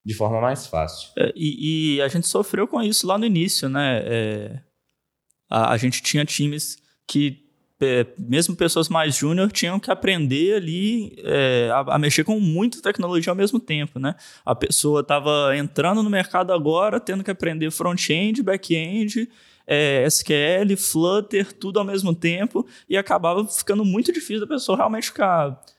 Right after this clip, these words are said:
Speaker 2: né, se desenvolver bem em tudo aquilo, né? Era, era muito complicado. Então, esse, é, nesse quesito aí, eu acho que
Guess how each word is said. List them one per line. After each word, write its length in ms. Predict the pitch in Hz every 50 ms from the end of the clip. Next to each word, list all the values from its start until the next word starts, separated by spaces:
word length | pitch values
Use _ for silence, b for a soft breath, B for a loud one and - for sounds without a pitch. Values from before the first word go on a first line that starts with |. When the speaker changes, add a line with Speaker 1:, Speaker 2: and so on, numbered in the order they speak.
| b _
Speaker 2:
né, 220 | - 135 160 170 156
se 160 | - - 143
desenvolver 400 | 127 208 190 170 165 143 156 190
bem 360 | 185 156 156 160 175 196 220
em 220 | 208 196 185 170
tudo 380 | 151 - - 165 185 190 165 170
aquilo, 460 | 147 - - - 156 175 214 196 185
né? 180 | 165 165 170 175
Era, 260 | 170 151 151 151 143
era 140 | 143 147 156
muito 180 | 151 156 -
complicado. 640 | - 165 196 - 247 - - 165 147 139 131 127 - b b b b b b -
Então, 480 | 127 123 123 - 131 139 143 151 151
esse, 800 | 151 156 - - - 165 160 156 151 139 127 120 117 110 120 139 _ _ _ _ _ _ _ _ _ _ _
é, 260 | - 104 104 113 113
nesse 300 | 117 120 131 139 - -
quesito 460 | - 156 135 117 - 135 127 - -
aí, 100 | 123 120
eu 80 | 127 131
acho 180 | 135 147 - -
que 80 | _